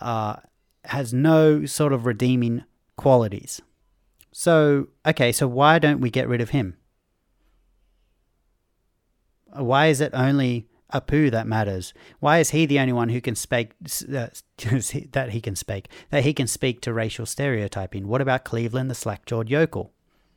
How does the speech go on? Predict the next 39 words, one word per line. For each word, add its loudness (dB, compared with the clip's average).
Okay, -4
who's -2
married 2
to -4
his 0
cousin -2
and -4
has, -4
like, -4
a -10
thousand -4
kids? -10
Do 0
we 2
get 2
rid 2
of 0
him? 0
Is -2
that 2
not -2
racial -6
stereotyping? 0
Or 8
is 8
it 6
just 2
an 0
artistic -2
expression? -2
Or 2
is 2
it 0
just -4
poking -2
fun 0
at 0
what 0
the -4